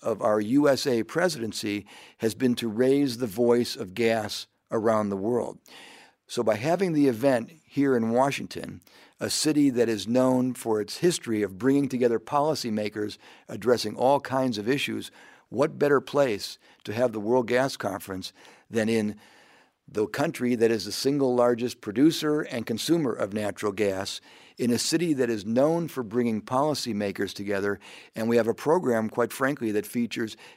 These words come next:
ministers, as I said, from across the globe. We've got ambassadors, uh, from across the globe participating, and many policymakers. So that's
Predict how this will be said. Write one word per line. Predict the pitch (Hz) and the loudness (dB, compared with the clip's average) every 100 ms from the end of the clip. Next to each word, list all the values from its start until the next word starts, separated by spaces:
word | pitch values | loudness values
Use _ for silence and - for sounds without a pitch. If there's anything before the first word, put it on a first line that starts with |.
| - | -6
ministers, | 107 147 151 - 117 110 123 | 0 0 0 -4 -4 -4 -6
as | 107 | -2
I | 110 | -2
said, | - 131 | 0 -2
from | 101 104 | -2 -8
across | - 123 135 127 | -2 2 2 0
the | 127 | -6
globe. | 110 120 117 110 | 0 2 2 0
We've | 110 92 | -6 -4
got | 98 - - - - - | -6 -8 -12 -20 -20 -8
ambassadors, | 104 98 113 135 127 135 123 120 110 - | -6 0 2 2 0 0 0 0 -2 -8
uh, | 123 101 95 110 | -4 -2 -4 -8
from | - 107 | -8 -8
across | 101 - 120 113 - | -6 0 2 2 -6
the | |
globe | 104 113 110 | -2 0 0
participating, | 110 101 107 - 107 104 101 - - - - | -2 -4 -6 -6 -4 -4 -8 -16 -20 -16 -4
and | 113 110 107 - 147 | 0 0 -4 -10 -12
many | 147 127 131 135 | 0 2 2 -2
policymakers. | 131 135 170 - 113 - - - | -4 -4 -4 -8 -8 -10 -10 -12
So | - 107 | -4 2
that's | 127 160 | 2 2